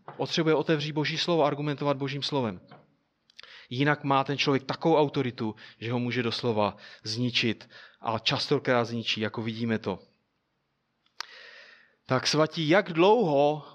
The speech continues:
už nemáme nové biblické zjevení? Jak dlouho už nemáme nové biblické zjevení? Může někdo říci, jak dlouho už nemáme nové biblické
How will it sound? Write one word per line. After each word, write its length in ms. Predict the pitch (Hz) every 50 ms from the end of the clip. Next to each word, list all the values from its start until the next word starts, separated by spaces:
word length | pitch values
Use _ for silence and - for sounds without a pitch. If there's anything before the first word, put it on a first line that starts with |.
| -
už 380 | - 165 165 170 160 - - - - -
nemáme 720 | 143 156 165 180 196 196 202 202 202 180 156 143 135 120 123 - -
nové 460 | 143 156 165 165 156 170 180 185 180
biblické 640 | 139 160 151 139 156 156 156 - - - 165 160
zjevení? 480 | 151 151 165 165 160 160 151 135 113 107
Jak 160 | 160 214 214
dlouho 240 | 233 277 269 277 254
už 180 | 214 - - 165
nemáme 400 | 180 185 190 185 180 175 175 165
nové 260 | 160 151 147 156 143
biblické 480 | 143 135 135 143 139 - - 151 143
zjevení? 460 | 131 131 135 127 127 127 120 117 101 - - - -
Může 220 | 165 202 208 247 247
někdo 300 | 240 226 247 240 214 185
říci, 360 | 147 156 185 185 - - 220
jak 200 | 202 185 160 151
dlouho 480 | 160 202 226 247 180 156 147 160 160 - - - -
už 220 | - 170 - - 180
nemáme 600 | 180 190 202 202 202 190 185 175 175 165 151 156 - - -
nové 420 | - 139 151 170 180 190 196 196 185
biblické 720 | 151 160 156 147 170 170 165 - - 175 170 165 165 160